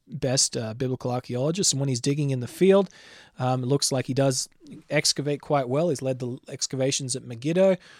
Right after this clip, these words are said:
for quite some time, but when it comes to his conclusions, when it comes to his theories, this one here seems to be the most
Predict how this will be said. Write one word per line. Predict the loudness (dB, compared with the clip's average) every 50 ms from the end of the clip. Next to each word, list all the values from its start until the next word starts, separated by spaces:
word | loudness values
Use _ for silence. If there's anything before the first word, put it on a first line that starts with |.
| -20 _
for | -12 -12
quite | -8 -2 2 2 2 4 4
some | 2 2 2 0
time, | -4 -4 -2 0 0 -2
but | -2 -2
when | -4 -4 -4
it | -4 -4
comes | -4 -2 -2 0 0
to | 0 -2
his | -2 -2 -4
conclusions, | -6 -6 -12 -10 -4 0 2 2 2 2 0 -4 -4 -6 -6 -4
when | -4 -4 -6
it | -4
comes | -4 -2 -2 -2 -2 -2
to | -2 -4
his | -2 -2 -4 -2
theories, | 2 4 4 6 6 4 2 -2 -6 -8 -18 -18 -6 4
this | 8 8 8 8 8 6
one | 6 4 6 4
here | 4 4 4 6 6 6 6
seems | 4 2 0 0 -2 -2 -2
to | -4 -2
be | 0 0 0
the | 0 -2
most | -2 -2 0 0 0 0 -2 -4 -6